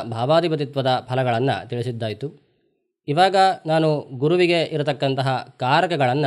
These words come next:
ತಿಳಿಸಿಕೊಡ್ತಾ ಹೋಗುತ್ತೇನೆ. ಅವನು ನೇರವಾಗಿ ಪ್ರಭಾವಿಸತಕ್ಕಂತಹ ವಿಷಯಗಳಿಂದ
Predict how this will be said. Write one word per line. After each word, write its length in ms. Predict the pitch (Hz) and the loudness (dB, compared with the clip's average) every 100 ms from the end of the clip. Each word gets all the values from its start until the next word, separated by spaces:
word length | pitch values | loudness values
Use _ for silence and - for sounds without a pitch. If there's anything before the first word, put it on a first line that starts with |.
| 101 | -2
ತಿಳಿಸಿಕೊಡ್ತಾ 500 | 117 120 117 110 104 | -4 -6 -6 -6 -10
ಹೋಗುತ್ತೇನೆ. 440 | 98 90 95 95 _ _ _ _ _ _ _ _ _ _ _ - | -12 -16 -18 -20 _ _ _ _ _ _ _ _ _ _ _ -4
ಅವನು 280 | 147 175 180 | 2 2 2
ನೇರವಾಗಿ 540 | 139 156 165 165 160 | 4 4 6 4 2
ಪ್ರಭಾವಿಸತಕ್ಕಂತಹ 1040 | 135 131 151 156 156 151 147 139 139 139 139 | -2 0 2 0 -4 -4 -2 0 2 0 0
ವಿಷಯಗಳಿಂದ 600 | 123 151 160 143 123 | 0 0 2 2 0